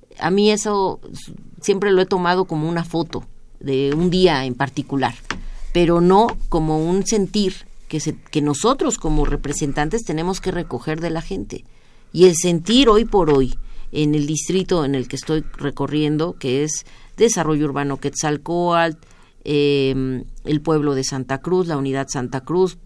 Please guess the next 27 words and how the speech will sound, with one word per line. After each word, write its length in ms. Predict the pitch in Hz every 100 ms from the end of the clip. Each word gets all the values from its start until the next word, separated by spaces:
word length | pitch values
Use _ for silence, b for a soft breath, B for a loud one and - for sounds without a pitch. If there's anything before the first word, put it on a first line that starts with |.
| -
Santa 360 | - 131 123
María 260 | 123 127 131
Aztahuacán, 800 | 135 123 120 123 - 165 180 170
Vicente 460 | 143 - 143 139 120
Guerrero, 580 | 120 117 143 180 180
Leyes 320 | 160 147 139 123
de 80 |
Reforma, 800 | 123 117 117 151 185 180 165 147 B B B B
eh, 180 | - 143
Unidad 440 | 147 165 160 156
La 180 | 143 139
Norma, 680 | 135 160 185 170 165 160 170 b b -
barrio 360 | 160 170 165 151
de 100 | 135
San 240 | 147 127
Miguel, 480 | 127 127 147 180 185
El 180 | 139 127
Manto, 760 | 147 170 190 185 170 175 175 175
Los 280 | 131 -
Ángeles, 680 | 156 196 - 180 165 165 156
Los 160 | 131 -
Ángeles 360 | 143 139 135 127
Zapanoaya, 840 | 127 - 98 143 180 185 165 160
La 200 | 151 120
Era, 360 | 139 180 180 160
Las 240 | 123 123
Peñas, 560 | - 175 196 190 170